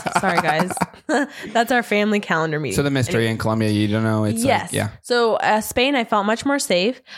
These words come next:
Speaker 1: But, like, Colombia, like, it's, like, where our parents were born. I appreciate seeing our family. I also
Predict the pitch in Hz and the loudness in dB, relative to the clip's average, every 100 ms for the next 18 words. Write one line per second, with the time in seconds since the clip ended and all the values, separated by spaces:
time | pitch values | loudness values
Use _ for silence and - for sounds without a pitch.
0 | - 180 302 294 254 233 240 220 240 - | -16 -4 0 2 0 0 0 0 2 2
1 | 285 196 190 - 226 214 214 208 208 208 | 2 0 -4 -2 -2 0 0 2 2 2
2 | 202 180 - 180 - 175 214 233 220 214 | 2 0 0 -4 0 0 0 0 0 2
3 | 214 220 214 175 185 - 196 196 196 180 | 2 2 2 2 0 -2 -4 0 -2 -2
4 | 196 180 165 165 - 202 208 214 208 208 | -2 0 -2 -2 -2 0 0 0 2 0
5 | 208 - - 196 185 208 254 | -2 -12 -4 0 2 2 0